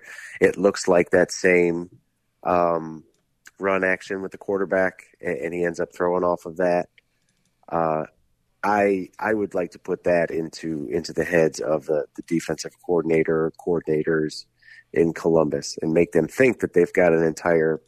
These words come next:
package of McCarthy plays that they need to be ready for. Another thing that we've seen in the past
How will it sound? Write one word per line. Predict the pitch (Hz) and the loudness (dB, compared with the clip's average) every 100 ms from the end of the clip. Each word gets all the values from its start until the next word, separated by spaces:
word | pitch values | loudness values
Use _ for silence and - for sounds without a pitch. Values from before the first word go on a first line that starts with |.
| - | -4
package | 85 82 80 - | -2 -2 -6 -6
of | 78 - | -8 -6
McCarthy | 78 - 90 - 82 | -10 0 0 0 -10
plays | - 82 73 73 - - _ - - _ _ _ | -4 -2 0 -2 -8 -16 _ -20 -20 _ _ _
that | 82 87 | 2 6
they | 82 | 4
need | 80 80 - | 6 2 0
to | |
be | 78 | -2
ready | 76 80 78 | 2 2 2
for. | - 78 73 - - | -2 -4 -4 -6 -2
Another | 98 110 104 | 2 4 4
thing | - 98 90 90 - - - - _ _ | 4 4 4 0 -6 -20 -20 -20 _ _
that | 85 | 0
we've | 85 87 | 2 -2
seen | - 92 | 0 2
in | 87 | 2
the | 85 | 0
past | - 87 85 85 - - | 0 2 2 0 -8 -14